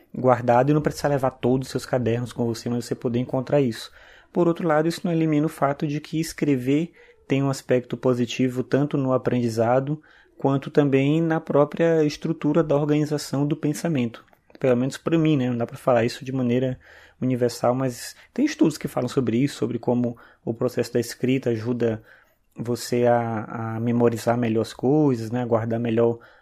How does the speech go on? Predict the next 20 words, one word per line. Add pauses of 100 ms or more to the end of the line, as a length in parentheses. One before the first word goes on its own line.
(120)
aquela
informação
e
tudo,
mas
eu
não
tenho
muita
certeza
sobre
isso.
Acho
que
é
um
processo
meio
que
pessoal.